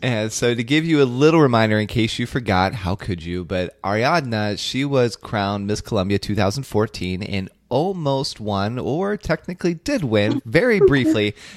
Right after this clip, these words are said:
Speaker 1: the crown of Miss Universe twenty fifteen. And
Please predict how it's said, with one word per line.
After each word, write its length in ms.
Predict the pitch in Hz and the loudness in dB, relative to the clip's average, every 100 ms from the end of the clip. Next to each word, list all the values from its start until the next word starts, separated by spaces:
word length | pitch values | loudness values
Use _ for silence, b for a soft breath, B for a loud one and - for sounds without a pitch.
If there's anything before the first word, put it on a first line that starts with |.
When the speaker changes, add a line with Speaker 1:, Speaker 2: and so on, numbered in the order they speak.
| 135 | -10
Speaker 1:
the 100 | - | -6
crown 300 | 113 143 127 | -2 2 4
of 80 | 123 | 2
Miss 240 | 117 117 - | 0 -2 0
Universe 560 | 113 113 113 101 - | -2 0 0 -2 -4
twenty 460 | - - 104 107 107 - | -8 -6 -4 -2 -4 -8
fifteen. 680 | - 98 - - 95 101 | -6 -6 -6 -8 -8 -8
And 500 | 104 90 98 95 98 | -8 -8 -6 -6 -8